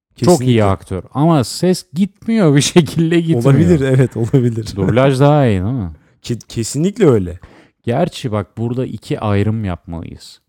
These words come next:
Speaker 1: Bir mesela Kurtlar Vadisi gibi Türkçe çekilen bir dizi.
Speaker 2: Hı hı.
Speaker 1: Karakter Türk, konuşuyor ama sesi iğrenç.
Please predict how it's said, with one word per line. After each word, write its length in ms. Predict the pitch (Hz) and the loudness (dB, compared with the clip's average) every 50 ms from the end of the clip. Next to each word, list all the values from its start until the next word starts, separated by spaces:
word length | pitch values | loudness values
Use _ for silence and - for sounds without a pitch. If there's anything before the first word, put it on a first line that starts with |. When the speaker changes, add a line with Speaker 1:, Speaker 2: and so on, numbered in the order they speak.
| _ _ | _ _
Speaker 1:
Bir 180 | 131 151 180 180 | -8 -6 -4 -2
mesela 560 | 170 151 117 - - 113 107 104 123 143 151 | -2 -2 -2 -2 -4 -6 -4 -4 -6 -6 -8
Kurtlar 480 | - - - 113 - _ - 143 143 139 | -10 -14 -20 -20 -16 _ -8 -6 -4 -4
Vadisi 540 | 131 120 113 107 92 - - - - - | -2 -2 -2 -4 -4 -6 -10 -18 -16 -14
gibi 340 | - 90 95 127 156 160 - - _ | -12 -10 -6 -6 -6 -6 -6 -10 _
Türkçe 420 | - 180 160 143 - - 135 113 | -6 -6 -6 -6 -6 -6 -6 -6
çekilen 600 | - - 107 98 - 104 87 95 90 87 87 87 | -4 -4 -6 -6 -6 -8 -8 -6 -6 -6 -6 -8
bir 80 | 87 78 | -6 -6
dizi. 360 | 92 90 82 90 131 170 180 - - | -6 -6 -4 -4 -4 -6 -6 -8 -10
Speaker 2:
Hı 60 | 123 127 | -8 -6
hı. 300 | 123 120 120 123 131 135 - _ _ _ _ _ _ _ _ | -4 -4 -6 -6 -8 -12 -16 _ _ _ _ _ _ _ _
Speaker 1:
Karakter 680 | - 135 139 147 143 131 - - - 135 123 107 98 | 0 2 4 4 4 2 2 -2 -2 0 2 2 0
Türk, 540 | - - - 165 185 - - _ - - - _ _ _ _ _ _ _ _ _ _ _ | -2 -4 -2 -2 -2 -2 -6 _ -20 -20 -20 _ _ _ _ _ _ _ _ _ _ _
konuşuyor 520 | - 127 131 143 147 - - 208 202 185 | -2 -2 0 0 -2 -2 -2 0 0 2
ama 140 | 180 180 175 | 2 0 -2
sesi 320 | - - 143 123 - 143 143 | -2 -4 -4 -4 -4 -6 -4
iğrenç. 560 | 131 127 117 104 95 85 - - - - | -2 0 0 0 -2 -4 -8 -14 -20 -20